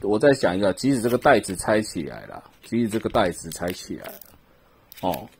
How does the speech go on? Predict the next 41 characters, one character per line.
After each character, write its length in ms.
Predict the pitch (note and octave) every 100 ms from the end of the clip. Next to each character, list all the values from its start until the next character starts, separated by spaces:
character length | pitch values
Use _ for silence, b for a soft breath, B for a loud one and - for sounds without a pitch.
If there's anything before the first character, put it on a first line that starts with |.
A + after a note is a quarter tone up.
| _ _ _ _ _ -
这 120 | C#3+
里 120 | F#2+
面 200 | E2+ G#2+
还 160 | E2 E2+
事 180 | - G#2+
实 100 | F2
上 180 | G#2+
还 120 | E2 E2
是 140 | G2
可 160 | - C2
以 100 | C#2
用 160 | F2+ C#2
啊。 120 | A#2+ -
以 140 | F#2 F2+
这 120 | B2
个 380 | A2 F#2 F2 F2+
墨 220 | A#2 G2+
水 180 | - D2
的 120 | D2
这， 160 | - - -
这 120 | C3+
个 120 | B2+
液 220 | - C3
态 200 | G2 C3+
的 100 | G2+
东 180 | F#2+ G2+
西， 100 | G2
事 140 | F#2+ A2
实 60 | F#2
上 160 | G2+
还 140 | F#2 E2+
是 100 | F#2
可 160 | E2
以 40 | - D2
用 100 | - -
的， 60 | - - - - b b b b
对 100 | F#2
吧？ 40 | F2+
你 180 | G#2+
因 140 | C3
为 80 | D#3